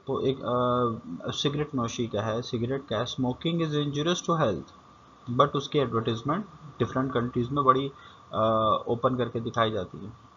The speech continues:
ठीक है, बड़ा उसको favorable, अ, दिखाया जाता है। तो psychologically consumer को इस चीज़ पर force कर दिया जाता है कि वो इस चीज़ को consume करे या इस चीज़ को, अ, इस्तेमाल करे। तो उसकी वजह से क्या होता है कि consumer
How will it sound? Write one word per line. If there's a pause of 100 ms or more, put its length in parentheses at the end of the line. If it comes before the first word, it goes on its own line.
(260)
ठीक
है,
बड़ा
उसको
favorable,
अ,
दिखाया
जाता
है।
तो (280)
psychologically
consumer
को
इस
चीज़
पर (360)
force
कर
दिया
जाता
है
कि
वो
इस
चीज़
को
consume
करे
या
इस
चीज़
को, (480)
अ,
इस्तेमाल
करे। (420)
तो
उसकी
वजह
से
क्या
होता
है
कि
consumer